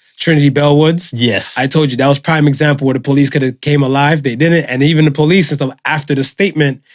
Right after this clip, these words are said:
Speaker 1: that the premier made.
Speaker 2: Right.
Speaker 1: Every,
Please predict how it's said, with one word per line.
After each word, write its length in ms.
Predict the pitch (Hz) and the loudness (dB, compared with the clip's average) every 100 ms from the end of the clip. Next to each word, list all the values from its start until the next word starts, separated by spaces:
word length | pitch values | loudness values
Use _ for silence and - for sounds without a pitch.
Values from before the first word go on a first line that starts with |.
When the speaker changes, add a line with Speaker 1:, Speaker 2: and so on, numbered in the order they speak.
| - - | -20 -8
Speaker 1:
that 100 | 131 | -6
the 80 | |
premier 440 | 120 160 160 254 226 | 0 2 4 4 2
made. 420 | 156 123 170 - - | 2 2 0 -2 -4
Speaker 2:
Right. 240 | 131 - - _ _ _ _ _ _ _ _ _ _ - 254 | -4 -4 -10 _ _ _ _ _ _ _ _ _ _ -4 -2
Speaker 1:
Every, 600 | 226 214 226 214 180 | 0 2 2 2 0